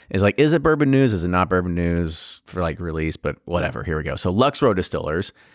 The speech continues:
you know them as the home of Ezra Brooks, Rebel,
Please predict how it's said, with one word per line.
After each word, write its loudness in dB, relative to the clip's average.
you 2
know 4
them 4
as 2
the 2
home 2
of -2
Ezra 2
Brooks, 2
Rebel, 2